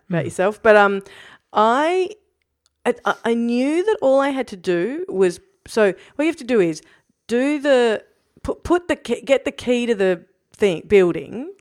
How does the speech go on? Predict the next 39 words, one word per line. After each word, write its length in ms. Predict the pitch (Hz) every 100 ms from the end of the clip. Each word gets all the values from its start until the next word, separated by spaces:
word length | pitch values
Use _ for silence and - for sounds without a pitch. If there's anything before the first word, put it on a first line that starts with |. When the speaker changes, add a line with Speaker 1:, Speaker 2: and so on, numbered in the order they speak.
| -
Speaker 1:
that 120 | -
you've 140 | 185 165
got 120 | 269
the 80 | 165
access 380 | 156 - 147 -
to, 200 | - 143
right? 240 | 160 233 - -
Speaker 2:
Yep. 220 | 147 -
Speaker 1:
Get 200 | 240 247
it, 280 | 175 - -
put 180 | - 330
it 100 | 349
in 140 | 294
a 100 | 247
box 420 | - 202 190 - - _
inside 840 | 233 247 254 254 - 233 220 220 208
the 80 |
building, 720 | 156 190 202 208 190 151 220 359 _ _ _ _ _ -
and 100 | 214
then 120 | 254
Speaker 2:
Right. 60 | 277
Speaker 1:
go 180 | 285 269
to 80 |
the 100 | 254
door. 680 | 240 - 214 196 156 147 185 -
No, 180 | 247 240
then 200 | 269 294
go 200 | 311 311
to 140 | 302
the, 400 | 262 226 208 190 - _ _ -
dit, 180 | 370
dit, 120 | 277 285
dit, 120 | 320
dit, 160 | 311
and 80 | 349
put 140 | 226 214
in 140 | 208
the 60 | 190
number 560 | 175 170 190 - 233